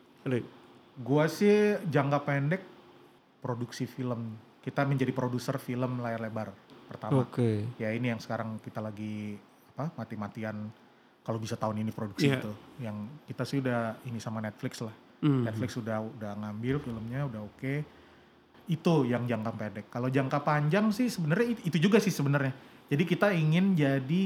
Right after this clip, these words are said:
Speaker 2: pro-, produser film action.
Speaker 1: Rutin ya paling nggak ya,
Speaker 2: Ah,
Speaker 1: memproduksi
Speaker 2: gitu.
Speaker 1: ya.
Speaker 2: Iya, karena menurut gua apalagi ya, ya manajemen artisnya Iko yang artisnya cuma satu.
Speaker 3: Iya.
Speaker 1: Iya.
Speaker 2: Untuk menjadi sustainable,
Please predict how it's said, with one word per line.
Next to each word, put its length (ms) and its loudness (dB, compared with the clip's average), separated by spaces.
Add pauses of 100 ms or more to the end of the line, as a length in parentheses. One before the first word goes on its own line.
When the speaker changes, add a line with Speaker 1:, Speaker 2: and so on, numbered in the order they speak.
(260)
Speaker 2:
pro-, 200 -12
produser 420 0
film 260 0
action. 460 -2 (300)
Speaker 1:
Rutin 500 10
ya 160 10
paling 260 8
nggak 140 10
ya, 100 10
Speaker 2:
Ah, 320 8
Speaker 1:
memproduksi 580 6
Speaker 2:
gitu. 100 8
Speaker 1:
ya. 100 6 (160)
Speaker 2:
Iya, 280 4
karena 520 2 (760)
menurut 360 2
gua 240 0
apalagi 400 2
ya, 400 0 (580)
ya 140 0
manajemen 480 0
artisnya 480 -4
Iko 280 0
yang 360 2
artisnya 320 -6
cuma 140 -4
satu. 420 0 (160)
Speaker 3:
Iya. 460 0
Speaker 1:
Iya. 280 6
Speaker 2:
Untuk 400 0
menjadi 380 2
sustainable, 800 2